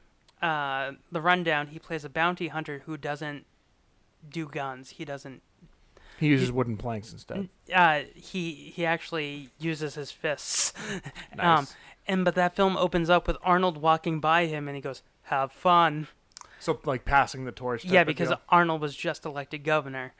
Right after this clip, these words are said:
Speaker 1: And he
Speaker 2: Ah.
Speaker 1: just goes, "Have fun." So, like, I feel like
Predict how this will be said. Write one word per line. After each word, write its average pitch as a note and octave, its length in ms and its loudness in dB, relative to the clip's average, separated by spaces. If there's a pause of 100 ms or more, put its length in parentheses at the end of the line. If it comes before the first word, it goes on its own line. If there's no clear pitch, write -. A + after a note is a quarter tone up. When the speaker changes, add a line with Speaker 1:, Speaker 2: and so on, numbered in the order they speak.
(360)
Speaker 1:
And F3+ 600 -2
he E3 80 -4
Speaker 2:
Ah. - 20 -6
Speaker 1:
just D#3 200 -8
goes, D3 220 -6 (100)
"Have C#3 280 0
fun." E3+ 420 4 (280)
So, F#3 180 0
like, D#3 280 -2
I E3 80 0
feel F3 160 0
like D#3+ 180 -2